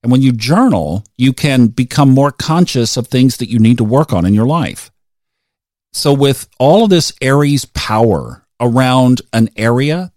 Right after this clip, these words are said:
that you might want to improve in your life, this is something that you can just put out to the universe, put out to source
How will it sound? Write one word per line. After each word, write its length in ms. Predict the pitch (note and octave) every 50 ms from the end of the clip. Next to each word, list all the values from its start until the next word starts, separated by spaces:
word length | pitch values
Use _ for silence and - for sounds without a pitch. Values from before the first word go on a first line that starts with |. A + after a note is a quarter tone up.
| -
that 160 | C3 A#2+ A2+ -
you 180 | A2+ A#2+ C3
might 340 | C3 C3 B2+ B2+ C3 B2+ -
want 380 | A#2+ A#2+ A#2 A#2+ B2 B2 - -
to 400 | - - C#3 C3 B2 B2 A#2+ A#2
improve 580 | - A2 G2+ F#2 - - - A#2 A2+ A#2+ A#2+ A2+
in 100 | B2 A#2
your 120 | A#2 A2+
life, 460 | G#2+ G#2 G#2 A2 A#2 C#3 D#3+ - - - _ _ _ _ _ _ _ _ _ _ _ -
this 180 | D3+ D3+ -
is 80 | G3 -
something 360 | - - D#3+ D3+ - C#3+ C3+
that 80 | B2+ A#2+
you 160 | A2 A#2+ A#2+
can 180 | - - A#2
just 360 | G2+ A#2+ A#2 G#2+ G#2 - - -
put 180 | - - D3+
out 180 | D#3 D#3+ E3 -
to 80 | -
the 100 | C#3 C#3+
universe, 480 | C3 A#2+ A2+ G2+ F2+ D2+ D#2 C#2+ C#3+ -
put 200 | - - C#3 C3+
out 200 | C3+ C#3 D3 D3
to 100 | - D#3
source 500 | - - - A#2 F#2+ F2 F2+ F2 - -